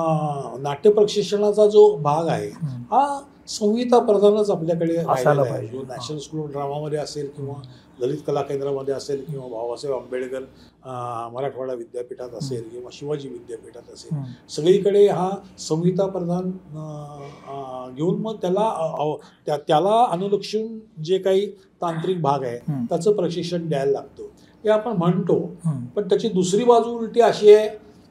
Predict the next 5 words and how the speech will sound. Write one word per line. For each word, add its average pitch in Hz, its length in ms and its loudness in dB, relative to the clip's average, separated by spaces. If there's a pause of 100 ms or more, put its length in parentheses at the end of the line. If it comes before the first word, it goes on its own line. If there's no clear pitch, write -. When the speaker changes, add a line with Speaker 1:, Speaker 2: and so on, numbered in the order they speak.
Speaker 1:
की 220 60 -4
हे 190 280 10
प्रशिक्षण 214 760 2
तांत्रिक 175 640 -2
देण्यासाठी 190 840 -2